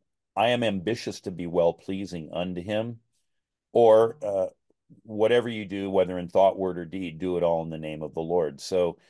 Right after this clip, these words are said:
we want our lives to be lives of focused dedication to Christ, his church, and his cause. That's a Wimberism, the three C's. To Jesus himself, the church of Jesus,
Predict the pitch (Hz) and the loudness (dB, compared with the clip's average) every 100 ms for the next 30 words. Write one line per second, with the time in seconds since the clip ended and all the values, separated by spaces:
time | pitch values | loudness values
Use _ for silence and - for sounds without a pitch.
0 | _ _ 107 113 135 165 143 110 107 107 | _ _ -6 2 4 6 6 6 6 6
1 | 101 - 95 87 90 87 - 80 - 101 | 2 -8 -6 2 4 2 0 -14 -2 -2
2 | 95 95 - 92 85 - 90 87 - 85 | -2 -10 -8 -4 -2 -4 -10 -10 -10 -16
3 | - _ 95 95 98 - _ _ _ _ | -16 _ 2 2 -2 -16 _ _ _ _
4 | _ 87 - - 101 95 - - _ _ | _ -12 -12 -6 -4 -4 -8 -18 _ _
5 | _ _ 87 82 82 - - 95 90 95 | _ _ -10 -8 -10 -10 2 6 6 6
6 | 85 90 85 85 78 73 76 71 71 78 | 2 0 0 -6 -10 -10 -8 -8 -8 -12
7 | 73 - 85 87 - 85 71 71 - - | -14 -10 -8 -8 -8 -10 -10 -12 -14 -20
8 | _ _ - 87 101 117 120 104 107 - | _ _ -12 -10 -6 -6 -6 -8 -8 0
9 | 90 87 85 - _ _ 87 - 135 147 | 4 4 2 -4 _ _ -12 -2 0 0
10 | - 90 82 73 65 65 - | -2 -8 -8 -12 -12 -14 -16